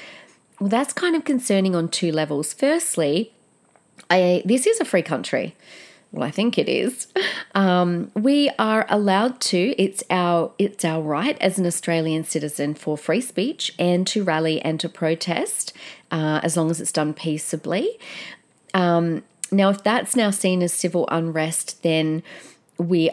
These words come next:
are in trouble. If we can't rally for something we believe in or something that we're told we're not allowed to believe in, then who gets to determine that? And secondly,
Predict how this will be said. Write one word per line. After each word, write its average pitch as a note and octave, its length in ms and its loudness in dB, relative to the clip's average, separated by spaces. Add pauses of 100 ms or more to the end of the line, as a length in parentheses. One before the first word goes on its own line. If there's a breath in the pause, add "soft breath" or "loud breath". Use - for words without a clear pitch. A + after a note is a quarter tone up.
are D3+ 300 0
in D3+ 260 -4
trouble. C#3 600 -4
If F3+ 160 -4
we F#3+ 120 0
can't G3 540 -4
rally E3+ 760 0 (500 loud breath)
for E3+ 320 2
something F#3+ 460 0
we F3+ 120 2
believe F#3 640 -2 (120)
in D#3+ 520 0 (480 loud breath)
or F#3 140 2
something G3+ 320 0
that F#3 160 0
we're E3+ 180 0
told F3+ 460 0
we're F3+ 140 0
not E3+ 240 -2
allowed E3+ 180 2
to E3 80 -4
believe E3+ 480 -2
in, E3 280 0
then E3 240 -2
who F#3+ 280 -4
gets A#3+ 280 -2
to B3 140 -4
determine F#3+ 600 0
that? C#3+ 320 -4 (800 loud breath)
And B3 180 2
secondly, C#4 880 2